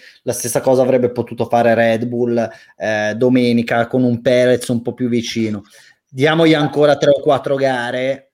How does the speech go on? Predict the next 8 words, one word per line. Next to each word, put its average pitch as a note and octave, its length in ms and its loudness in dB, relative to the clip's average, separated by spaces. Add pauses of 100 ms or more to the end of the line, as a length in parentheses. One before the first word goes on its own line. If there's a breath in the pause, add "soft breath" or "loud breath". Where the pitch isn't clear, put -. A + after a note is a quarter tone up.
(320)
per B2 360 -2
chiaramente B2+ 680 -4
il, A#2+ 440 -8
un B2+ 120 -10
discorso A#2+ 580 -8
fisiologico B2 580 -2
di A#2+ 80 -4
ambientamento, B2 1000 -4